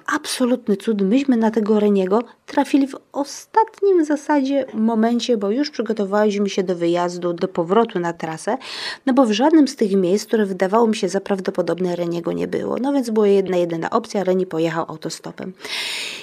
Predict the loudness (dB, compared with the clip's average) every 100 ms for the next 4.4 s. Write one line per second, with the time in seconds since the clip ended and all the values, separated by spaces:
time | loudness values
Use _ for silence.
0 | -4 2 4 6 4 4 2 2 2 2
1 | 2 2 2 0 0 4 6 6 4 2
2 | 0 0 2 2 2 2 2 2 0 -4
3 | -4 -2 -2 -2 -6 -6 -6 -4 -2 0
4 | 0 -2 -2 -6